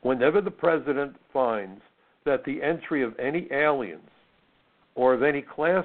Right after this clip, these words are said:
of aliens into the United States would be detrimental to the interests of the United States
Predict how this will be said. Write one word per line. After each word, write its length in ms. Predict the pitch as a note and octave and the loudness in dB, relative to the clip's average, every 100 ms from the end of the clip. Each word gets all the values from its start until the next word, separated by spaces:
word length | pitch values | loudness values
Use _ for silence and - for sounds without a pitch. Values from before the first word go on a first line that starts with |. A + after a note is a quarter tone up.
| - | -2
of 120 | A2 | -2
aliens 500 | G#2+ G2+ G#2 G2+ G#2 - | 0 0 -2 -6 -10 -6
into 320 | C#3+ E3 D#3+ | -4 -4 -4
the 80 | C#3+ | -4
United 440 | C3 A#2 B2+ B2 A#2 - | 0 2 2 0 -8 -2
States 300 | A#2 G2+ G#2+ - | 0 0 -4 -10
would 120 | G#2+ | -8
be 120 | G#2+ | -6
detrimental 1000 | G#2 C3 A#2 - A2 B2 D3+ D3 - - _ _ _ _ _ | 0 0 0 -4 -2 0 0 -2 -10 -10 _ _ _ _ _
to 100 | C#3 | -4
the 100 | B2 | -4
interests 580 | - F3 G3+ - G2 - _ - | 0 0 0 -4 -6 -6 _ -14
of 140 | F2+ | -12
the 80 | G2 | -12
United 400 | F2 F2 D#2+ - _ | -12 -12 -12 -16 _
States 300 | - B2 B2+ | 2 2 2